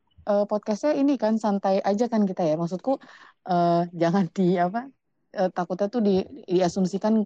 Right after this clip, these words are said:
kita tuh gloomy, bersedih. Ya, sedih, prihatin, iya. Cuma maksudnya kita masih tetap berjuang dan mengadvokasi sana sini. Jadi sebenarnya posisinya sekarang adalah kita, eh, penuh semangat ya, Yuk, ya, buat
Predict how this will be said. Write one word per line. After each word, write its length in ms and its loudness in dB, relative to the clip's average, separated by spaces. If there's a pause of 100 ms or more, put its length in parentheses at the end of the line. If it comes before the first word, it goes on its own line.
kita 240 -2
tuh 160 -6
gloomy, 640 2
bersedih. 560 -2 (560)
Ya, 320 2
sedih, 320 0
prihatin, 400 0
iya. 240 -2
Cuma 320 -2
maksudnya 320 -4 (320)
kita 160 -2
masih 320 2
tetap 480 0 (400)
berjuang 480 2
dan 320 2
mengadvokasi 800 -2
sana 240 0
sini. 320 2
Jadi 240 2 (160)
sebenarnya 400 2
posisinya 560 0
sekarang 400 0
adalah 160 2
kita, 480 0 (480)
eh, 160 2
penuh 240 2
semangat 400 0
ya, 160 2
Yuk, 80 0
ya, 160 0
buat 400 0